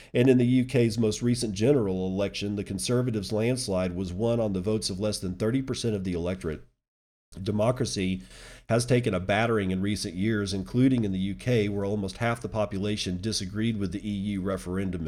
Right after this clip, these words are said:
result. When contests of such moment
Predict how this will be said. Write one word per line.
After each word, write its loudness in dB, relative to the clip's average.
result. -2
When 4
contests 2
of -4
such -2
moment 4